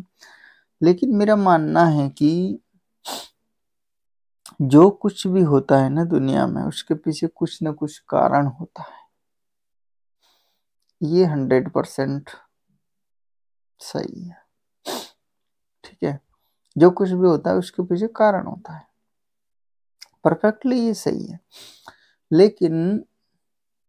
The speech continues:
उस कारण के पीछे भी जो रहस्य होता है ना, वो रहस्य हर किसी को समझ में नहीं आता है।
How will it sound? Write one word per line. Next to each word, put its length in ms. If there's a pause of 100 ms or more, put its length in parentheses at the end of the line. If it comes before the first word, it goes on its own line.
(1120)
उस 200
कारण 480
के 180
पीछे 480
भी 500 (340)
जो 220
रहस्य 420
होता 360
है 60
ना, 180 (1200)
वो 60
रहस्य 400
हर 140
किसी 280
को 120
समझ 460
में 140
नहीं 240
आता 260
है। 120